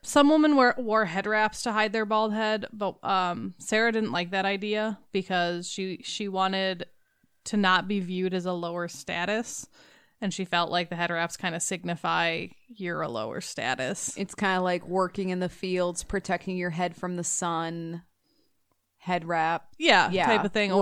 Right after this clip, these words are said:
Speaker 2: working
Speaker 1: because, you
Speaker 2: class.
Speaker 1: know, you don't have the proper stuff to care for your hair, so
Speaker 2: Yep.
Speaker 1: you're just hiding it. Um, so yeah, she wanted to elevate herself. Plus, you know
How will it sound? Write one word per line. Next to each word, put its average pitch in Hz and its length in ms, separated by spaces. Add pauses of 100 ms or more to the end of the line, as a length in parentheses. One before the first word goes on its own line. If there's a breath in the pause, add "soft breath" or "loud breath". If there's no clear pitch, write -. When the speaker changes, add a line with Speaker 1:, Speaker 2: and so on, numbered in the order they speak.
Speaker 2:
working 196 160
Speaker 1:
because, 196 440
you 208 80
Speaker 2:
class. - 20
Speaker 1:
know, 180 240
you 185 280
don't 175 240
have 180 220
the 185 60
proper 175 520 (400)
stuff - 380
to 196 80
care 175 240
for 185 120
your 185 220
hair, 190 340
so 175 320
Speaker 2:
Yep. 180 100
Speaker 1:
you're 175 120
just 180 180
hiding 180 360
it. 196 200 (400 loud breath)
Um, 185 540 (240)
so - 100
yeah, 196 180
she 233 180
wanted 269 300
to - 80
elevate 208 400
herself. 202 520
Plus, - 480
you 254 120
know 185 340